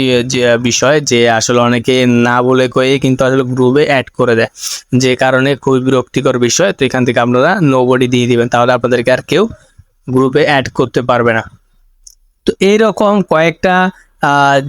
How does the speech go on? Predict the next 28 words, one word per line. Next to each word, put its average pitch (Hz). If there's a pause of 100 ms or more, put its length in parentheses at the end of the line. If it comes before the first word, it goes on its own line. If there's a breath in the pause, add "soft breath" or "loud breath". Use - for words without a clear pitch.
(280)
এখানে 160
যেগুলো 151
আমি 156
আপনাদেরকে 156
দেখিয়েছি, 156
এগুলো 135
যদি 131
আপনারা 127
অ্যাপ্লাই 131
করেন, 160
তাহলে 131
আপনাদের, 127
আহ, 123
ইমোটা 151
অনেকটাই 156
সিকিউর 135
হয়ে 123
যায়। 117
বিশেষ 156
করে 185
যে 175
পাসকোড 160
লক 139
যেটা, 127
এটা 127
অবশ্যই 143
আপনারা 139
এটা 147